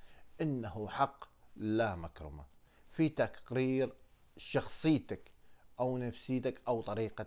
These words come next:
حياتك. وإن شاء الله استفاديتوا من هذا الفيديو. جميع الروابط والإيميلات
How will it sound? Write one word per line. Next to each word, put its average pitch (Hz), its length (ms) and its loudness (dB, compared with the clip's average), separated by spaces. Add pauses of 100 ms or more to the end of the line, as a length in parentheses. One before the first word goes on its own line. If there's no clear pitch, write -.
(140)
حياتك. 160 520 -4 (840)
وإن 262 240 6
شاء 214 360 6
الله 98 240 0 (160)
استفاديتوا 113 920 0
من 101 180 -8
هذا 71 280 -10
الفيديو. - 460 -16 (600)
جميع 147 520 4 (420)
الروابط 107 680 0
والإيميلات 87 880 -4